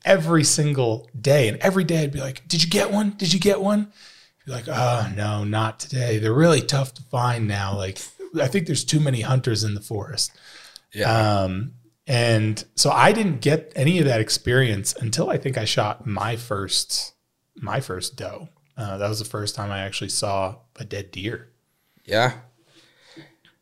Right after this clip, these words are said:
Speaker 2: Well, I mean, it's an experience for sure.
Speaker 1: Yeah.
Speaker 2: For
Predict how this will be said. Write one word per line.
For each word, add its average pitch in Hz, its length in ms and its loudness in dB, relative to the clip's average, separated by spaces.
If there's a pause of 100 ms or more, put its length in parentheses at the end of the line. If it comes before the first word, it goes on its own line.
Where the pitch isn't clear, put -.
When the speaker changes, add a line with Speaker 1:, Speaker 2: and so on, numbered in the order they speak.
(160)
Speaker 2:
Well, 127 340 2 (260)
I 107 80 -2
mean, 113 360 -2 (380)
it's 120 220 0
an 135 120 2
experience 123 720 0
for 101 180 -4
sure. 120 400 -2 (240)
Speaker 1:
Yeah. 104 300 0 (120)
Speaker 2:
For 107 440 2